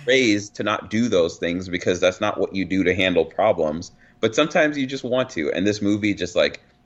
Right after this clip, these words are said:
shows what people would do if they really could, like, be,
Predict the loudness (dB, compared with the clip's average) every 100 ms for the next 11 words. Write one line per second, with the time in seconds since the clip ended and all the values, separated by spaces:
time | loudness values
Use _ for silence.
0 | _ -4 2 4 2 0 -4 -4 -10 -6
1 | -2 -2 -2 -2 -2 -4 -4 -2 -2 0
2 | 0 -2 -2 2 4 2 -4 _ _ _
3 | 2 2 -2 _ -8 0 2 2 2 0